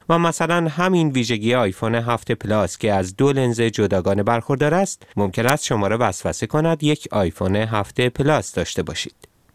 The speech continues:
یا سامسونگ به عنوان یکی از تولید کنندگان متعدد گوشی‌های اندرویدی تنها در یک سال گذشته بیش از بیست گوشی مختلف به بازار عرضه کرده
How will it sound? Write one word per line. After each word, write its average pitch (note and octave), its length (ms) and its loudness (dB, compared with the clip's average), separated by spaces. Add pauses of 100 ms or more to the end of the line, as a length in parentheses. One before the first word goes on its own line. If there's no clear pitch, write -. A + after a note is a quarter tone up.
(120)
یا F#3+ 140 4
سامسونگ F#3+ 520 0
به E3 80 2
عنوان C3+ 260 2
یکی C#3+ 680 0
از G2 320 -2
تولید G2 320 0
کنندگان F#2+ 540 0
متعدد G#2+ 540 0
گوشی‌های G2+ 540 0
اندرویدی F#2+ 600 2 (100)
تنها A#2+ 300 2
در D3 180 0
یک A#2 220 -2
سال D#3 260 -2
گذشته F#3 540 2
بیش D3 320 -2
از C3+ 340 -2
بیست E3+ 360 0
گوشی A#2+ 340 2
مختلف A#2+ 680 0
به G#2 120 0
بازار F2+ 420 0
عرضه F#2 340 -2
کرده F2 340 -6